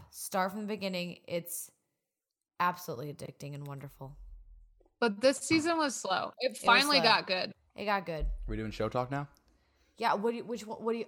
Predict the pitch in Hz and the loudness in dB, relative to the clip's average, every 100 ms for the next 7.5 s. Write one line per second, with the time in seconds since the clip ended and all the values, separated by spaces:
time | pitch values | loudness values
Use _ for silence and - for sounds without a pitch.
0 | - - 349 285 147 - _ _ _ _ | -2 6 6 6 4 -4 _ _ _ _
1 | - 233 220 - - _ - 226 262 233 | 4 6 6 2 -4 _ 0 6 8 10
2 | 196 190 190 190 - 185 185 175 151 151 | 10 8 4 -4 -6 -4 -2 -4 -6 -6
3 | 147 147 160 147 147 143 147 - _ _ | -6 -6 -6 -6 -6 -8 -10 -14 _ _
4 | _ _ _ _ _ 190 180 180 180 170 | _ _ _ _ _ -8 -2 -2 -2 2
5 | 175 185 190 196 208 214 180 170 175 208 | 4 4 2 0 -4 -4 -4 -6 -8 -10
6 | 180 170 180 190 170 127 - 139 101 95 | -8 -6 -4 -4 -4 -6 -8 -4 -2 0
7 | 107 104 - 113 | 0 -2 -2 -2